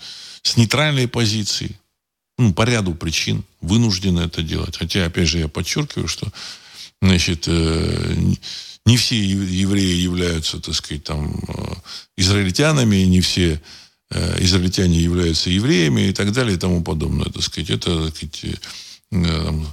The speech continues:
это сложная история. Вот. Но, насколько вот мне известно, просто мне там рассказывали там какие-то знакомые, они говорят, что и, их, э, родственники, там, приятели,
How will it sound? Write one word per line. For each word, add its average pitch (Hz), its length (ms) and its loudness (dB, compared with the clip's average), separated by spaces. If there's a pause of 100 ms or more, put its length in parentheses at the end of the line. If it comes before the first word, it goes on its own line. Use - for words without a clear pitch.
(160)
это 98 140 0
сложная 92 480 2
история. 76 440 -6 (420)
Вот. 78 320 -4 (640)
Но, 175 240 6
насколько 156 400 0
вот 147 140 2
мне 190 340 4
известно, 160 600 -2 (400)
просто 98 300 -4
мне 95 360 4
там 85 160 -2
рассказывали 85 520 -2
там 80 200 -10
какие-то 82 300 -8
знакомые, 127 460 2
они 117 100 2
говорят, 120 160 -2
что - 140 -4
и, 92 60 -4 (840)
их, 127 380 -2 (960)
э, 90 40 -2 (1200)
родственники, 110 720 0
там, 87 180 -2
приятели, 110 720 0